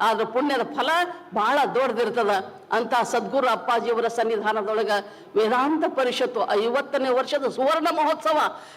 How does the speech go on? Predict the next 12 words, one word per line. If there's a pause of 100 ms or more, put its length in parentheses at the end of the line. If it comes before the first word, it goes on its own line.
ಎಂದು
ಪಟ್ಟಾಭಿಷೇಕ
ಆಗ್ಯದ
ಅಂದಿನ
ಹಿಡ್ಕೊಂಡು
ಜ್ಞಾನ
ಯಜ್ಞ (100)
ಚಾಲೂನೇ
ಅದ
ರೀ.
ಇದು
ಹೆಂಗಿರ್ಬೇಕ್ರಿ?